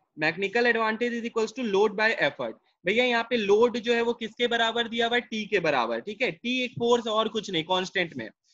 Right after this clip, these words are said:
और ई भी जो है वो क्या है, Force है। तो भैया ये T और T हो गया, तो भैया T और T कट गया, ये कितना आ गया, वन आ गया।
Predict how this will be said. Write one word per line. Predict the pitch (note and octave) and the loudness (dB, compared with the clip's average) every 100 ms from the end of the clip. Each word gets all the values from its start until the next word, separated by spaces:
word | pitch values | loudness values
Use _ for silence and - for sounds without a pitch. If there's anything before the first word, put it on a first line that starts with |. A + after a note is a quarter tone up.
| _ G3 | _ -4
और | G3 | -2
ई | A#3+ B3+ | -2 -2
भी | B3+ | -4
जो | A#3 | -2
है | B3 | -2
वो | B3 A#3+ | -2 -2
क्या | A#3+ B3 | 0 0
है, | B3 | 0
Force | G#3+ G3+ - | 0 0 0
है। | C#3 | -2
तो | E3 | -2
भैया | E3+ G#3+ A#3 | -4 -2 0
ये | A3+ | -2
T | A3+ A3+ A#3 | -2 -2 -2
और | A3+ | -2
T | A#3 A#3 | -4 -2
हो | A3+ | -2
गया, | G#3+ A3 - | -2 -4 -6
तो | - - | -16 -4
भैया | A3 B3 | 0 0
T | A#3+ A#3 | -2 -2
और | B3 B3 | 0 0
T | B3 A#3 | -2 -4
कट | A#3 A#3 | -2 -2
गया, | G3+ G3 | 0 0
ये | A3 A#3 | 0 -2
कितना | - G3 A#3 B3 | -6 -8 -2 0
आ | B3 | 0
गया, | G3 E3 C#3 | 2 0 2
वन | D#3+ E3 | 2 2
आ | B2 A#2 | 0 -2
गया। | A#2 | -4